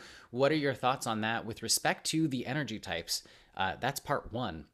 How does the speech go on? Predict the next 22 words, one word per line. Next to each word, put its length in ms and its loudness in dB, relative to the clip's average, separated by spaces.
And 280 -2
actually 300 -4
part 240 -2
two, 160 0
I'll 140 4
ask 180 0
you 80 -2
afterwards, 420 -4
'cause 200 -6
it's 80 -4
gonna 180 -2
get 180 -2
lost 240 -2
in 80 -8
the 60 -10
answer. 320 -6
I 80 -2
know 160 -6
this 180 -8
for 140 -12
sure. 260 -12
So 420 6